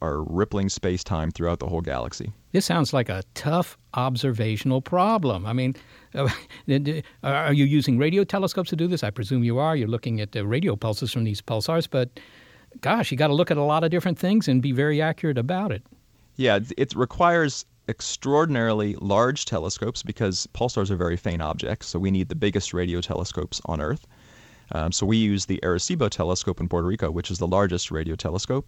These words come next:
Speaker 1: as well as the Green Bank telescope in West Virginia,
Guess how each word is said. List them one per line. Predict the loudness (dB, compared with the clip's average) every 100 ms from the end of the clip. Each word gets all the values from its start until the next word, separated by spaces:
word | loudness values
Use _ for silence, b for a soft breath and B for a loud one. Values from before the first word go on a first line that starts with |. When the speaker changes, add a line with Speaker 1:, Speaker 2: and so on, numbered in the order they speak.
| -4
Speaker 1:
as | -2 2
well | 2
as | 2
the | -2
Green | 0 0 0
Bank | -2 -4
telescope | -6 -6 -4 -4 -2
in |
West | -4 -4
Virginia, | -6 -2 0 0